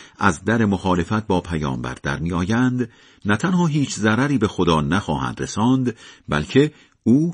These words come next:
کارشکنی‌هایشان را بی اثر خواهد کرد. مسلمانان، دربارهٔ جنگ و جهاد از خدا و پیامبر اطاعت کنید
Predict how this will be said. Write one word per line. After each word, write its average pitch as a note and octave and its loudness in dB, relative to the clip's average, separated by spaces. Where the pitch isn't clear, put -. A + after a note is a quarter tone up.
کارشکنی‌هایشان E2+ -2
را C#2 -4
بی - -4
اثر - -4
خواهد - -12
کرد. - -18
مسلمانان، C2+ -4
دربارهٔ A#2+ 4
جنگ E2+ 0
و C#2 0
جهاد E2 -2
از A2+ 0
خدا E2+ 2
و D2+ 0
پیامبر C#2 -4
اطاعت - -4
کنید C2 -6